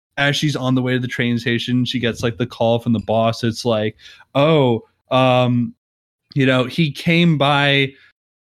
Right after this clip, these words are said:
my house earlier, just, like, crying, saying something about, like, stealing this deal from the bank or whatever." <laughs> And he was like, so,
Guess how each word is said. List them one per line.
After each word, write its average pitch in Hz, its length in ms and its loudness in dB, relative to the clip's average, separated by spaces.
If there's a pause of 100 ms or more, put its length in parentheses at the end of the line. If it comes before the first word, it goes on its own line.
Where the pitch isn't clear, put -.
my 131 220 0
house 156 560 -2
earlier, 131 500 0
just, 123 240 -8
like, 127 220 -2
crying, 156 800 0
saying 151 320 0
something 143 400 -2
about, 123 500 -2
like, 117 380 -4 (500)
stealing 143 500 2
this 131 200 -2
deal 135 420 0
from 139 180 -2
the 120 60 0
bank 135 520 0
or 156 60 2
whatever." 160 520 2
<laughs> 175 40 4
And 165 180 4 (320)
he 214 60 4
was 180 260 -2
like, 160 100 -2 (260)
so, 151 420 0